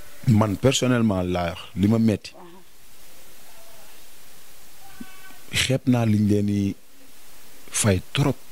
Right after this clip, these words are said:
Speaker 2: Le dix mille.
Speaker 1: Xeeb naa ko trop.
Speaker 2: Ndax la.
Speaker 1: Waaw, dama ko xeeb. Dix mille francs ci punkal. Mu yor kër.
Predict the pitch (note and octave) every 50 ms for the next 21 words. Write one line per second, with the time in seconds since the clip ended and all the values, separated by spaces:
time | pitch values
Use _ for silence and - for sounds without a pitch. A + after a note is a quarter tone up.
0 | - - - - A#3 G#3+ G3 G#3 A3+ A3+ A3 G#3 G3 F3+ - - - - - -
1 | - - - - - G3 - - - G2 G2+ G2 G2 - - - F2 - - -
2 | - - - - - - - - - - - - - G#3+ G3 - G#3 F#3+ - -
3 | - - - - - - - - A2 - C#3 G#2 F#2 F#2+ F#2 A#2 G#2+ - - D#3
4 | - - - - - - - - - G2+ F#2+ G2+ G2+ G2+ G2 F#2 - G2 F#2 F2
5 | E2+ E2+ - - - F#2+ - - G2+ G2 F2 F#2 F2 - - - - - - -
6 | - - - - - - - - - - - - - - - - - F#2+ F#2 F#2+
7 | F#2+ G2 F#2+ G2 F#2 - - - - F#2+ E2